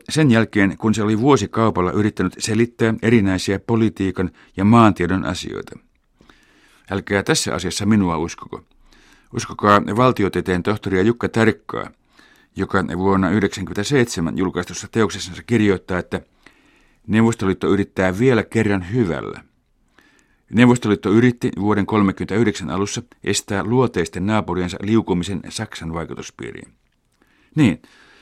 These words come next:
kun Neuvostoliitto sitten hyökkäsi Suomeen, niin Suomi jäi ihan yksin. Tapahtui nimittäin se, että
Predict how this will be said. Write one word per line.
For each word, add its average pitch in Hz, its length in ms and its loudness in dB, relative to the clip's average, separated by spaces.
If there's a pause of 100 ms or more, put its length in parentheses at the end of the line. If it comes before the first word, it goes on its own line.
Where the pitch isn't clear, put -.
(380)
kun 135 260 4
Neuvostoliitto 131 500 2
sitten 147 300 -2
hyökkäsi 101 440 2
Suomeen, 82 560 0 (220)
niin 101 120 0
Suomi 101 480 0
jäi 101 260 2
ihan 101 360 -6
yksin. - 380 -10 (2750)
Tapahtui 139 360 2
nimittäin 117 360 2
se, 143 140 2
että 117 220 -2